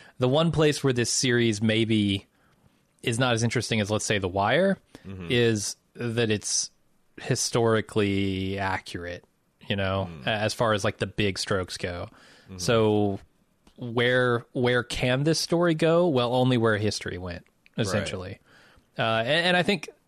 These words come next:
Speaker 1: y-, you know, that's why the characters are so important in this, because they're the fictionalized element,
Speaker 2: Mm-hmm.
Speaker 1: uh, and they become, like,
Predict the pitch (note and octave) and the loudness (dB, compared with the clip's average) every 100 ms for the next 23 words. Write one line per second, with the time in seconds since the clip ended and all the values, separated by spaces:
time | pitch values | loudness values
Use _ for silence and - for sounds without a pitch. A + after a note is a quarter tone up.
0 | _ D#3+ C#3+ D3+ D3 C3 - C#3 B2 A2 | _ -8 -4 0 2 2 2 0 2 0
1 | - - A#2+ G#2 G#2+ G2+ - G#2 F#2+ G#2 | -2 0 0 0 -2 -4 -2 -4 -2 -4
2 | G2+ G#2+ G#2+ G#2+ - G2+ A2 G2 G2+ G#2+ | -2 0 2 0 -2 -4 -4 -4 -2 -2
3 | G2+ - G#2 A2+ G#2 G2 G#2+ G#2+ A#2 A#2+ | -2 -2 -4 -2 0 0 0 0 2 0
4 | - - - _ F#2+ F#2+ G#2 G2 G2 A#2 | -4 -18 -20 _ -16 -6 -2 0 0 0
5 | A2+ A2 G#2 - A2+ G#2 G2+ G2 F#2 | 0 2 0 0 0 0 0 0 -2